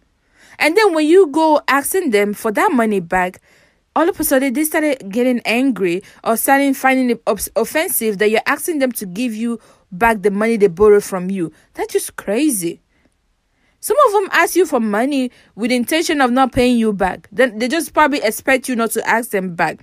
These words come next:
And especially if he's a family member. You know you're not gonna give someone back the money. Don't say, "Let me borrow, please borrow me money." Don't say that word. Don't say it. Simple as that. For me, if I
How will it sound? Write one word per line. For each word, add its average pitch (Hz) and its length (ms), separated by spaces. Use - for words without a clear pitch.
And 226 100
especially 285 360
if 226 100
he's 254 140
a 196 80
family 214 420
member. 185 420
You 285 180
know 339 220
you're 269 160
not 269 120
gonna 254 180
give 220 220
someone 220 320
back 196 240
the 196 80
money. 185 260
Don't 294 220
say, 277 220
"Let 240 160
me 240 100
borrow, 202 300
please 262 320
borrow 220 300
me 202 160
money." 170 240
Don't 220 180
say 208 200
that 170 220
word. 160 280
Don't 254 180
say 220 240
it. 180 60
Simple 233 320
as 170 200
that. - 220
For 269 220
me, 269 440
if 226 260
I 320 380